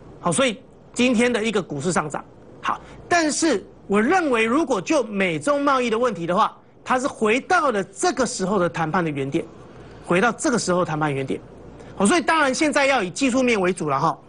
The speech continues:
我们从这一则新闻上面来看，这是，呃，新闻出来为什么造成今天大涨的主要原因。好，但是你要看懂新闻的内容，你要看懂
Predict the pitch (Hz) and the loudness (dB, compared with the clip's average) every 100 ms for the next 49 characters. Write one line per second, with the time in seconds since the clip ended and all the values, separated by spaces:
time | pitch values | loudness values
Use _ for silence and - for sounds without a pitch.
0 | - - - - - - - - - - | -20 -14 -14 -12 -18 -20 -20 -20 -20 -16
1 | - - 180 240 262 277 320 262 254 - | -12 -4 2 4 4 2 2 2 0 2
2 | 285 233 208 240 226 170 208 185 - - | 0 2 2 2 2 2 0 -2 -8 -20
3 | - - - - - - - - - - | -20 -20 -20 -20 -20 -20 -20 -20 -20 -14
4 | - - - - - - - 302 - 311 | -12 -12 -18 -18 -16 -16 -2 0 2 4
5 | 285 262 220 202 - - 180 185 180 170 | 4 4 2 -2 -14 -6 0 2 2 0
6 | 160 285 311 254 - 277 226 214 285 226 | 0 2 2 0 0 2 2 2 -2 -2
7 | 175 180 247 202 196 240 240 240 262 190 | -4 0 0 0 0 0 0 2 0 0
8 | 156 143 143 143 185 175 147 151 151 - | -4 -6 -6 -2 0 0 -2 -4 -6 -10
9 | - - - - - 185 311 294 302 220 | -20 -20 -20 -10 -4 0 2 2 0 0
10 | 202 302 302 349 254 170 151 147 - 269 | 2 2 2 0 0 -4 -6 -6 -2 0
11 | 285 233 165 165 240 202 143 131 143 233 | 2 0 0 0 0 -2 -4 -6 0 0
12 | - 311 214 170 139 | 2 0 0 -2 -4